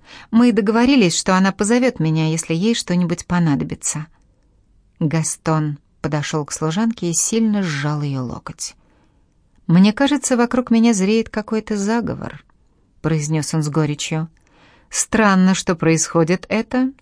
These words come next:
в моём собственном доме. А я ничего не могу сделать. Мария, умоляю вас, если госпожа де Ламотт что-то задумала, скажите мне.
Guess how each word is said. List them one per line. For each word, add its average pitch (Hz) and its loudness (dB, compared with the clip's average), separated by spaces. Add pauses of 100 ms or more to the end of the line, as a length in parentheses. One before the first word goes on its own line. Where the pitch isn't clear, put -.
(100)
в 143 -4
моём 151 0
собственном 165 -2
доме. 156 -2 (720)
А 170 2
я 156 0
ничего 208 -2
не 151 0
могу 151 -2
сделать. - -12 (540)
Мария, 156 0 (600)
умоляю 208 4
вас, - -14 (560)
если 226 0
госпожа 202 0
де 180 0
Ламотт 165 -2
что-то - -4
задумала, 151 0 (440)
скажите - -6
мне. - -12